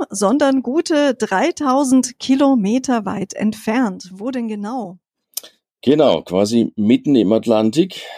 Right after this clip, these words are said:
Speaker 2: zwischen Lissabon und Neufundland, auf der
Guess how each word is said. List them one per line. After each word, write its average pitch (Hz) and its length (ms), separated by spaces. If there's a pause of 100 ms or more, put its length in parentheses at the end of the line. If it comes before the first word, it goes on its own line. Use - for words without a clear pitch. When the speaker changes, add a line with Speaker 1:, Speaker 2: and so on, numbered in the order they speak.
(300)
Speaker 2:
zwischen 113 360
Lissabon 110 640
und 95 240
Neufundland, 110 920 (100)
auf - 280
der 101 360